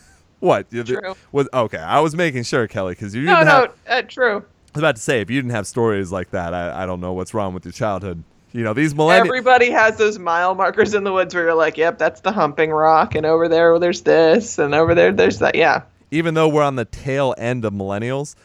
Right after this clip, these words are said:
Speaker 1: full-blown millennials don't understand any
Speaker 2: No.
Speaker 1: of that, you know, because they've always had the internet, so they just look for any type of porn they want. But, you know, we had to go out and trudge out and find it. Like, it was like digging for gold.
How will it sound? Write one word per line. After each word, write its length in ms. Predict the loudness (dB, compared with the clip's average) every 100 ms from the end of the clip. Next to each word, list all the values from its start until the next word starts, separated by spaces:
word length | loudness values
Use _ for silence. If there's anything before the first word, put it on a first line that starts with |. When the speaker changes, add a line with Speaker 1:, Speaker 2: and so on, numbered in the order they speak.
| _
Speaker 1:
full-blown 680 | 2 2 2 0 0 0 0
millennials 720 | -2 -2 -4 -4 -4 -6 -10 -6
don't 240 | -2 -2 -2
understand 840 | -6 -8 -6 -6 -6 -8 -10 -14 _ _
any 140 | -2 2
Speaker 2:
No. 460 | 4 4 2 -4
Speaker 1:
of 160 | -8 -10
that, 240 | -14 -16 -20 _ _
you 100 | -8
know, 160 | -8 -6
because 300 | -4 -2 0
they've 140 | 0
always 240 | 2 2
had 160 | 0 -2
the 80 | -2
internet, 440 | -4 -4 -6 -10
so 400 | -6 -2 0 0
they 160 | -2 -6
just 280 | -6 -10 -8
look 200 | -10 -8
for 200 | -8 -8
any 320 | -8 -8 -8 -8
type 260 | -8 -8
of 140 | -8 -10
porn 260 | -10 -8
they 120 | -8
want. 340 | -4 -4 -4 -6
But, 220 | -8 -8 _ _ _
you 100 | -8
know, 100 | -6
we 220 | -2 0
had 180 | 2 0
to 40 | -2
go 120 | -2
out 180 | -2 -4
and 80 |
trudge 280 | -6 -4 -4
out 160 | -4 -6
and 100 | -8
find 320 | -6 -6 -6
it. 140 | -12 -16 _ _
Like, 160 | -6 -2
it 120 | -2
was 200 | -4 -2
like 400 | -2 -2 -6 _
digging 320 | -2 -2 -4
for 160 | -8 -6
gold. 500 | 0 0 0 -4